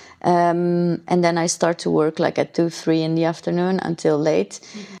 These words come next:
Speaker 1: And sometimes that means with a few other nomads, we go for dinner, but we take, you know, we take our laptops and we're like, "Okay, sorry, I have a meeting now," or, "I need to fix this," or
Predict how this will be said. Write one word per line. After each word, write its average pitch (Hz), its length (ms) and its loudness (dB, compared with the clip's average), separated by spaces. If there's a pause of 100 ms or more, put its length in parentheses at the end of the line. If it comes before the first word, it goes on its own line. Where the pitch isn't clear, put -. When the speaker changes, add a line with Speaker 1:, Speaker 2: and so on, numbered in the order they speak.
(100)
Speaker 1:
And 165 180 2
sometimes 175 480 0
that 165 120 2
means 160 440 0
with 160 260 0
a 156 60 2
few 156 300 0
other 160 180 2
nomads, 156 360 0
we 170 100 2
go 165 140 4
for 170 180 -2
dinner, 156 260 2
but 160 160 2
we 156 100 0
take, 151 360 0 (120)
you 180 100 4
know, 156 140 2
we 165 120 2
take 170 200 0
our 160 120 4
laptops 151 420 0
and 165 100 0
we're 156 160 4
like, - 200 -4
"Okay, 233 280 0
sorry, 226 340 0
I 226 60 0
have 220 160 0
a 196 40 0
meeting 202 340 2
now," 170 240 4
or, - 240 2 (100)
"I - 20 0
need 185 200 -2
to 190 80 0
fix - 320 -2
this," 160 280 0
or 143 280 0